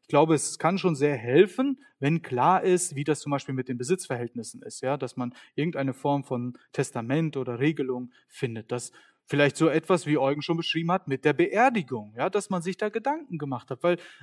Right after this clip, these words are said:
eure liebe Frau oder euer lieber Ehemann oder die Kinder, ja, die müssen dann entscheiden und Dinge tun. Und wenn ihr das bei Zeiten nicht geäußert oder nicht geregelt habt, dann ist das natürlich eine zusätzliche Belastung, die ihr denen einfach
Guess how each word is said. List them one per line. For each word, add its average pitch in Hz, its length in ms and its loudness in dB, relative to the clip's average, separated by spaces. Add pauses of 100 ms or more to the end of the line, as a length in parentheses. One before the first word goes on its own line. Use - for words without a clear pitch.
(360)
eure 170 360 4
liebe 151 240 -2
Frau 208 260 4
oder 151 180 2
euer 139 180 0
lieber 147 280 -2
Ehemann 151 380 0
oder 131 180 -6
die 127 120 -18
Kinder, 220 600 -2 (160)
ja, 170 140 0
die 170 260 0
müssen 220 380 2
dann 220 300 4 (440)
entscheiden 220 540 4
und 160 140 0
Dinge 196 240 2
tun. 226 280 0
Und 139 100 -2
wenn 160 140 0
ihr 170 80 -4
das 165 180 -2
bei 165 100 2
Zeiten 180 600 0
nicht - 360 -6
geäußert 175 580 0
oder 139 180 -2
nicht 139 220 -6
geregelt 156 480 -2
habt, 240 200 -2 (280)
dann 170 260 0
ist - 200 -2
das 196 140 2
natürlich 196 420 0
eine 190 140 0
zusätzliche 220 680 0
Belastung, 131 500 -2
die 147 160 -8
ihr 180 100 4
denen 160 160 -2
einfach 135 420 -6